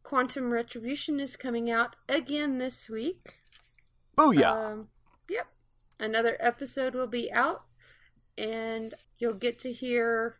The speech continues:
Speaker 1: the last, part three of Getting to Know You, What a Pain,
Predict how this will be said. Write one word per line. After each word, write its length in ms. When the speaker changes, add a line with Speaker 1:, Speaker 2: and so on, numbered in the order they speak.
Speaker 1:
the 160
last, 800
part 360
three 520
of 360
Getting 340
to 120
Know 140
You, 200
What 140
a 40
Pain, 420